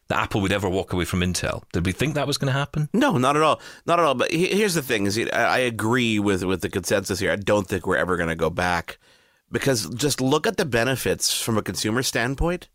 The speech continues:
Speaker 2: Like, we're seeing incredible cost savings here. The
Speaker 1: Mm.
Speaker 2: entry-level price, yes, it's twenty-four, you know, twenty-four ninety-nine on this, on this Mac Studio.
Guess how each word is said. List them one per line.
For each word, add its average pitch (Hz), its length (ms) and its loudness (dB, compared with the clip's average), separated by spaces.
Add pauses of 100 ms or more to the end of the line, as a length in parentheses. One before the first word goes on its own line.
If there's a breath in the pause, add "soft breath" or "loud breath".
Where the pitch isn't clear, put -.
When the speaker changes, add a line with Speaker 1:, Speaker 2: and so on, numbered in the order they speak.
(680)
Speaker 2:
Like, 127 140 0
we're 160 180 2
seeing 214 260 2
incredible 110 760 0
cost 147 300 -2
savings 73 380 -2
here. - 200 -6 (680 soft breath)
The 123 160 2
Speaker 1:
Mm. 95 140 0
Speaker 2:
entry-level 151 600 2
price, 123 400 0
yes, 139 320 2
it's - 200 -2
twenty-four, 110 840 2
you 98 80 0
know, 90 140 2
twenty-four 104 580 0
ninety-nine 85 640 2 (380 loud breath)
on 98 180 2
this, 90 220 2 (100)
on 95 160 2
this 85 220 0
Mac 95 280 0
Studio. 95 540 0